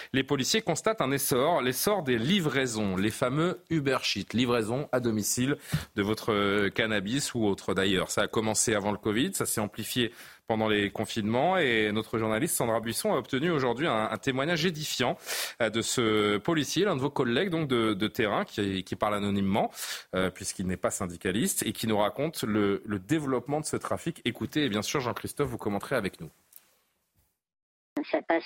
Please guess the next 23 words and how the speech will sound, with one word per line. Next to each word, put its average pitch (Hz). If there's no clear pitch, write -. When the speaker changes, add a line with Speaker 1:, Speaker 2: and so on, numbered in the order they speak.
Speaker 2:
par, 139
euh, 131
par 139
téléphone 220
et, 139
et 139
par 143
des, 139
euh, 139
messageries 147
cryptées, 202
hein, 214
que 208
ce -
soit 131
WhatsApp, 131
Snapchat, 156
Telegram. 147
Il 139
est 139
difficile 165
d'identifier, 160
euh, 139